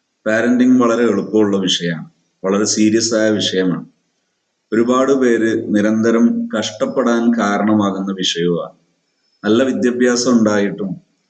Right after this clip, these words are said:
അതുപോലെ എല്ലാ ജീവിത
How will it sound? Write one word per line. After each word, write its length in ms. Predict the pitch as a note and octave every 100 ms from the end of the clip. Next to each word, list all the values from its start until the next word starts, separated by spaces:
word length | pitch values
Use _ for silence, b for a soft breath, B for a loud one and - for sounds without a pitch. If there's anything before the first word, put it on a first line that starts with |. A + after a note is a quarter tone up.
| _ _ _
അതുപോലെ 600 | G2+ A2+ A#2 A#2 A#2 A2+ A2+ E2 C#2 - - -
എല്ലാ 320 | G#2 G#2+ B2 C3 C3+ C3+ - - - _ _ -
ജീവിത 420 | G#2 A#2 A#2+